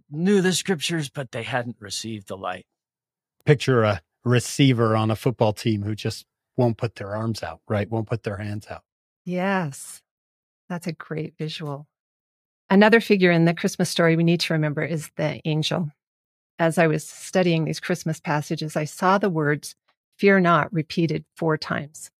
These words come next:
Speaker 3: And I hadn't paid attention, I guess, that it was actually four times. The angel Gabriel told Zacharias to fear not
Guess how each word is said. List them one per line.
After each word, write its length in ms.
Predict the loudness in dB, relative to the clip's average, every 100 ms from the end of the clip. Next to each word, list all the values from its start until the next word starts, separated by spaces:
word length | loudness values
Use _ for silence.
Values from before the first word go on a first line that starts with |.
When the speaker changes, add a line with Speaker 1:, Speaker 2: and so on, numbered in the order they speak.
| _
Speaker 3:
And 140 | -4 -2
I 60 | 0
hadn't 300 | -2 -2 -4
paid 220 | -2 -2
attention, 440 | -2 -4 -4 -4
I 120 | -4
guess, 340 | -4 -6 -6 -8
that 140 | -8 -8 _
it 140 | -4
was 160 | -4 -4
actually 400 | -4 -4 -2 -2
four 240 | 0 -2 -2
times. 440 | -2 -2 -2 -8 _ -20 -20 _
The 140 | -2 2
angel 340 | 4 2 0
Gabriel 640 | 0 2 2 2 0 -2 -6 _ _ _
told 300 | 2 4 4
Zacharias 840 | 0 -2 0 2 2 2 -2 -8 -14
to 100 | -12
fear 320 | -8 -4 -2 0
not 460 | 2 0 -2 -12